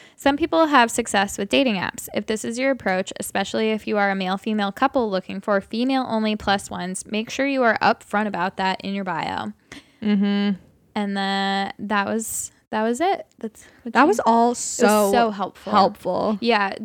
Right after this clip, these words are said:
Speaker 1: she reflects a lot of what was in the TikTok we watched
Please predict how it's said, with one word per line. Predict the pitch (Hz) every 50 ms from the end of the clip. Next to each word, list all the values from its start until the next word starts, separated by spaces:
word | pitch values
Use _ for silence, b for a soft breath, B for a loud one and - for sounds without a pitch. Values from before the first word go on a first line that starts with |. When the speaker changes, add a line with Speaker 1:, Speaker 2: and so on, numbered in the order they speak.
| 220 - _
Speaker 1:
she | - - - 277 269 269 262 262 254 254 254 254
reflects | - 247 254 247 - - 240 226 240 240 - -
a | 269
lot | 269 254 226 208 208
of | 214 220 208 208
what | 208 208 202 208 208 202 190 -
was | - 214 214 202 202
in | 208 208 202
the | 202 196 196 190 190 - -
TikTok | - 220 208 - - - 92 92 - - _ _ _
we | - - - -
watched | - - - 214 214 220 208 196